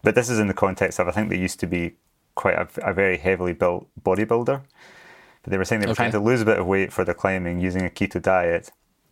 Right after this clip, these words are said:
Speaker 1: And they were eating lots of eggs, and they just couldn't understand why they were not losing weight because they were doing a keto diet. <laughs> And in the course of the conversation, it emerged that, um, they, they said they, they were eating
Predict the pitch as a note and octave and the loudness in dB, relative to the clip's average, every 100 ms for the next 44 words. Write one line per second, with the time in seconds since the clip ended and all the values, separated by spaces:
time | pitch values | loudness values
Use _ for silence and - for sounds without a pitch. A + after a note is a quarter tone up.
0 | _ _ _ - - A2 F#2+ A2 A#2 G#2+ | _ _ _ -16 -6 0 2 2 0 0
1 | G2 - F2 F2+ F2 G2 G2+ A2+ - A#2 | 0 0 0 0 0 -2 0 -2 -2 -2
2 | F#2+ F2+ - F#2 F#2 - F2+ F2 F2 F2 | -2 -2 0 0 -2 -2 0 0 0 -2
3 | F2 - _ _ _ _ G2+ G2+ G2 F#2 | -2 -4 _ _ _ _ -2 0 0 -2
4 | F#2+ F#2 A#2+ C#3+ - - - F#2 F#2 F#2 | 0 0 0 -2 -10 -10 -6 -4 -2 -2
5 | F2+ F#2+ F2 - F#2+ F#2+ G2+ D3 D#3 - | 0 -2 -2 -4 -4 0 0 0 -4 -4
6 | - - - - - _ _ _ - - | -4 -4 -6 -10 -14 _ _ _ -10 -8
7 | - - - - G2+ G2 F#2+ C3+ B2 - | -8 -12 -8 -2 0 -2 -2 0 0 2
8 | C#3 B2 A2 A2+ A2+ G#2 F2+ G#2 G#2+ A2+ | 2 2 0 0 0 0 0 0 0 0
9 | G#2+ F#2+ F#2 F#2+ F#2 - F#2 - _ - | -2 0 0 0 -2 -2 -4 -4 _ -4
10 | F2+ F2 F2 E2+ _ - - - - - | -2 -2 -4 -10 _ -20 -20 -20 -20 -20
11 | _ _ - - _ - G2 G2 F#2 F#2 | _ _ -20 -20 _ -6 0 2 0 -2
12 | A2+ - G2 F2 G2+ - G2 F#2 G2+ A#2 | -4 2 0 2 -2 0 -2 0 0 0
13 | F#2+ | -2